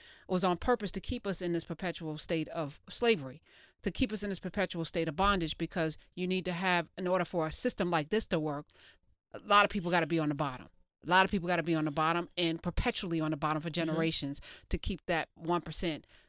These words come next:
Speaker 1: um, flowing. So we need to break that bond.
Speaker 2: We,
Speaker 1: For
Speaker 2: we,
Speaker 1: sure.
Speaker 2: we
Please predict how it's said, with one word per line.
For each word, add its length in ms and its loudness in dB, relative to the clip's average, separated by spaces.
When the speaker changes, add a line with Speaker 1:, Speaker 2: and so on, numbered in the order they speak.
Speaker 1:
um, 460 0
flowing. 500 -2
So 340 4
we 120 0
need 100 0
to 60 2
break 240 2
that 220 4
bond. 360 -6
Speaker 2:
We, 260 0
Speaker 1:
For 200 -12
Speaker 2:
we, 40 -4
Speaker 1:
sure. 460 0
Speaker 2:
we 160 0